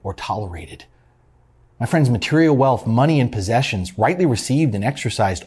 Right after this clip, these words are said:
are a means of grace. And as a means of anything else, material wealth becomes addictive, consuming,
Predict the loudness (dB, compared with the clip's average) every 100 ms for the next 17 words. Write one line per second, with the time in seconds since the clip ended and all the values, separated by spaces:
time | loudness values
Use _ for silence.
0 | 0 2 4 2 0 0 2 0 -2 -10
1 | -4 -2 -2 -4 -10 -14 _ _ _ _
2 | _ _ _ _ -4 0 2 2 2 2
3 | 2 0 0 0 0 0 2 2 0 -6
4 | -16 -20 _ _ _ _ -8 -2 0 2
5 | 4 2 0 -4 -4 -2 -2 -4 -6 -6
6 | -6 -8 -10 _ _ _ _ -14 -8 -6
7 | -2 0 2 0 -2